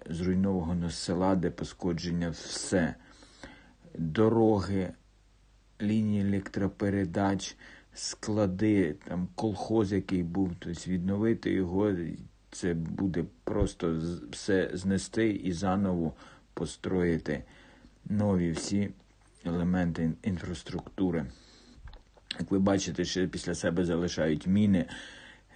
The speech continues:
техніку розбиту, залишають після себе розтяжки, гранати, тобто і небезпеку. Навіть після їх відходу можна все одно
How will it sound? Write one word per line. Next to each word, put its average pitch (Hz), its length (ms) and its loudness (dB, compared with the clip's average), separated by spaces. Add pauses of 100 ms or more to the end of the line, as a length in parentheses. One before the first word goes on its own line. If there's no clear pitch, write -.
(220)
техніку 104 600 6
розбиту, 87 760 2 (560)
залишають 95 640 2
після 92 320 -2
себе 92 380 2
розтяжки, 95 960 2 (140)
гранати, 92 800 0
тобто 85 200 -6 (160)
і 90 360 -2
небезпеку. 92 760 0
Навіть 87 260 -2
після 95 220 -2
їх 95 340 0
відходу 95 600 2 (440)
можна 90 580 2
все 87 340 -2
одно 95 420 0